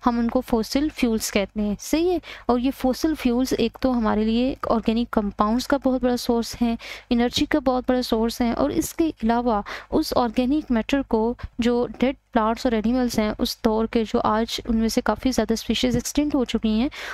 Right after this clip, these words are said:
उनको study करने के लिए भी ये बहुत ज़्यादा helpful हैं fossil fuels,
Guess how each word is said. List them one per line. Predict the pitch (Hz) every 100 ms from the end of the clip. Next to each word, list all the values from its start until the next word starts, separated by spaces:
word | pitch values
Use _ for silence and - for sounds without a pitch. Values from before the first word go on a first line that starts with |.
| -
उनको | 254 285
study | - 262 254 330
करने | 320 226 226
के | 214
लिए | 208 214
भी | 226
ये | 226 214
बहुत | 233 233
ज़्यादा | 208 240 254 -
helpful | 233 - - 269
हैं | 254 -
fossil | - 220 - 214
fuels, | - 208 - -